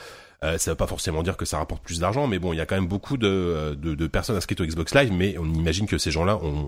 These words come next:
ont aussi Windows dix. Donc, euh, qui dit Windows dix dit forcément, enfin pas forcément, mais probablement aussi inscription, euh, inscription sur le Xbox Live. Alors c'est vrai que bon, la Mi-, Microsoft, voilà, s'en tire très bien avec Windows, avec le cloud, avec ce genre de choses, mais,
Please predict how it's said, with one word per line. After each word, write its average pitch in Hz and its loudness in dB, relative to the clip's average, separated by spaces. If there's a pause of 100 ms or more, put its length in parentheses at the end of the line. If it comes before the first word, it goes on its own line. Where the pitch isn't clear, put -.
ont 76 0
aussi 73 0
Windows 80 2
dix. 78 -2
Donc, 65 -4
euh, 65 0
qui 82 -2
dit 80 4
Windows 76 2
dix 90 0
dit 87 0
forcément, 90 0
enfin 92 -2
pas 87 2
forcément, 104 4
mais 73 2 (480)
probablement 87 8
aussi 98 2
inscription, 85 2
euh, 71 0 (220)
inscription 95 2
sur - 2
le 80 4
Xbox 76 0
Live. 69 0 (320)
Alors 104 6
c'est 135 8
vrai 160 8
que 110 8
bon, 92 2
la 73 0
Mi-, 98 4
Microsoft, 117 8
voilà, 107 8
s'en - 0
tire 98 2
très - 4
bien 101 6
avec 87 2
Windows, 98 4
avec 80 0
le 85 -2
cloud, 101 0
avec 80 -2
ce - -2
genre 80 0
de 90 0
choses, 131 0
mais, 120 4